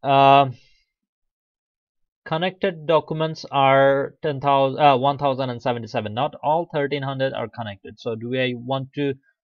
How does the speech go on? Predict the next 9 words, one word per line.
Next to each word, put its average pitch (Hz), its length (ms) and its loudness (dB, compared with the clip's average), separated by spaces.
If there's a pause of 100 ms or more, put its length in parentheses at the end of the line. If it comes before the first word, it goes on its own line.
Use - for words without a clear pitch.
show - 280 -4
all 139 260 0
of 175 120 -4
them 202 220 -2
or 160 200 2
only 170 260 0
the 160 140 -4
connected 120 420 -6
ones? - 560 -16